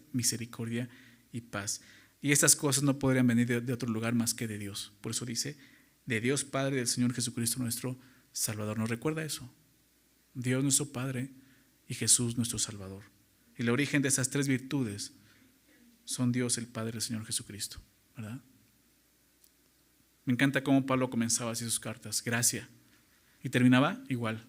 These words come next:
gracia. Es lo que necesitamos. Te decía al inicio, este es, eh, la gracia es un tema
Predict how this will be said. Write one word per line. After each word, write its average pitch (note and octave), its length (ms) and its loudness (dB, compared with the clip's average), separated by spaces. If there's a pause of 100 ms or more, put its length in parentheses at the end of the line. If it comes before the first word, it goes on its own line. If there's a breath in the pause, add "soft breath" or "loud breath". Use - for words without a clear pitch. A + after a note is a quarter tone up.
(120)
gracia. G#2+ 420 -2 (600)
Es C#3+ 80 -4
lo D#3+ 60 -2
que E3+ 100 2
necesitamos. D3 580 0 (460 loud breath)
Te C3+ 100 4
decía C#3+ 220 8
al D3 80 6
inicio, C#3+ 380 6
este C3 300 0
es, C#3 180 -4
eh, C#3+ 100 -2
la C3 100 0
gracia D3 220 4
es - 100 6
un C#3+ 140 4
tema C3 340 2